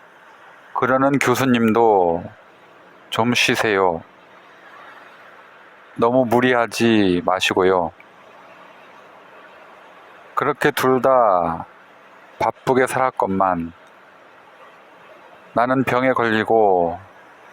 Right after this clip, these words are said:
그녀는 건강하다. 아마도 그녀는 춤을 추었고 나는 춤을 추지 않았기 때문일 게다.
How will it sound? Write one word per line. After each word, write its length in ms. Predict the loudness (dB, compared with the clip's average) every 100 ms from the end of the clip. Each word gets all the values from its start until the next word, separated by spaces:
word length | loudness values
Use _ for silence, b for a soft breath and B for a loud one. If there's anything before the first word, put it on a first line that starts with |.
| -20 -20 -12
그녀는 600 | -6 -2 0 0 -2 -6 -12 -20 -20 -20 -20 -20 -20 -10
건강하다. 800 | -6 -4 -2 -2 0 -2 -2 -4 -8 -20 -20 -20 -20 -20 -20 -20 -20 -20 -20 -20 -20 -20 -20 -20 -20 -20 -20 -20 -20 -20 -20 -6
아마도 400 | -2 0 2 0
그녀는 880 | 0 0 0 2 2 2 2 -2 -6
춤을 340 | -6 -2 -2
추었고 680 | 0 0 0 0 0 0 0 -6 -14 -20 -20 -20 -20 -20 -20 -20 -4
나는 600 | -2 0 0 0 -2 -6 -18 -20 -20 -20 -20 -20 -20 -20 -20 -20 -20 -20 -14
춤을 340 | -6 -2 0 -2
추지 340 | -4 -4 -2
않았기 840 | 0 0 -2 -2 0 2 0 -2 -8 -18 -20 -20 -20 -4
때문일 400 | -2 0 -2 -2
게다. 400 | -4 -2 -2 -2